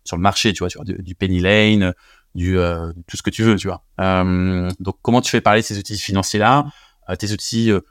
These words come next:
donc pour la comptabilité, pour le F P and A, t'as du Pigment, du Abacum, tout ça, enfin, t'as plein, plein d'outils. Et, euh, voilà, donc tu dois te projeter sur ta stack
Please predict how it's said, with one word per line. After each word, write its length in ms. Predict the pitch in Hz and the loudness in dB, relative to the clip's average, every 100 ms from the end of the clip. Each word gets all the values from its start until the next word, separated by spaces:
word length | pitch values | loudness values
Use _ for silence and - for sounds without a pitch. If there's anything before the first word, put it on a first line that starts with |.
| - | -14
donc 140 | 87 | -8
pour 100 | - | 0
la 60 | 101 | 0
comptabilité, 720 | 101 95 95 98 117 123 143 | 2 -2 -2 -2 0 0 -2
pour 220 | 147 113 | -2 0
le 140 | 104 101 | 2 0
F 80 | - | 0
P 180 | 107 | 0
and 180 | 101 117 | 2 2
A, 40 | 127 | 2
t'as 80 | |
du 160 | 85 87 | -2 -8
Pigment, 440 | - 107 98 98 | -10 -8 -2 0
du 120 | 98 90 | 0 0
Abacum, 440 | 85 - 101 98 | -4 -4 -2 -2
tout 100 | - | -2
ça, 140 | - | 2
enfin, 160 | 110 - | 2 0
t'as 80 | - | -16
plein, 240 | - 104 104 | 0 2 2
plein 200 | - 95 | -2 -4
d'outils. 300 | 85 147 - _ _ _ _ _ _ _ _ - - - - | -4 -8 -10 _ _ _ _ _ _ _ _ -20 -20 -20 0
Et, 180 | 113 135 | 4 6
euh, 720 | 117 107 101 101 98 101 95 | 4 2 0 0 0 0 -2
voilà, 180 | 101 85 | 0 0
donc 120 | 90 | -2
tu 100 | - | -4
dois 240 | 110 131 139 | 0 2 2
te 100 | 127 | -2
projeter 400 | - 139 - 139 | -2 -4 0 -2
sur 140 | 110 | 0
ta 100 | 95 | -4
stack 400 | - - - - | 0 -2 -2 -14